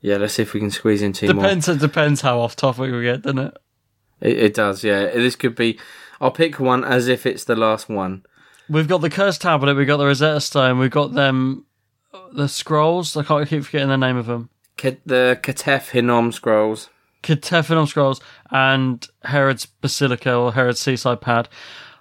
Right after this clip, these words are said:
Speaker 2: Um, so what, what con? Give us another one then.
Speaker 1: Let's do, let's do one, and if it's, if it's not my last one, then at least I've got it in there.
Speaker 2: You might get a bonus.
Speaker 1: Yeah, might get a, no.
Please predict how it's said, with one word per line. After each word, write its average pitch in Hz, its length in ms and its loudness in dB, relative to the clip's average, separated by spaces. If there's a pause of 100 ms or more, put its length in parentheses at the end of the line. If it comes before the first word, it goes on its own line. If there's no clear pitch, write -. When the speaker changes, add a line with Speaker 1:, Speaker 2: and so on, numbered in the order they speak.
(160)
Speaker 2:
Um, 123 600 0
so - 180 -4
what, 135 320 0
what 127 200 -8
con? 113 440 -2 (440)
Give 139 120 2
us 131 160 -2
another 117 240 0
one 117 140 0
then. 113 180 -8 (580)
Speaker 1:
Let's 147 220 -2
do, 175 240 0
let's 175 160 0
do 185 160 2
one, 151 260 2
and 143 180 4
if 139 200 0
it's, - 280 -6
if 143 160 -4
it's - 220 -6
not 139 180 0
my 123 120 2
last 120 360 2
one, 113 260 -2
then 110 440 -2 (240)
at 113 80 -4
least 110 220 -4
I've 110 100 -6
got 110 140 -4
it - 60 -2
in 107 180 -2
there. 107 180 -2 (100)
Speaker 2:
You - 100 -4
might 127 180 2
get 135 140 2
a - 20 -2
bonus. 143 640 -4 (280)
Speaker 1:
Yeah, 120 340 2
might 131 180 2
get 123 160 0
a, 117 120 -2 (640)
no. 101 320 -6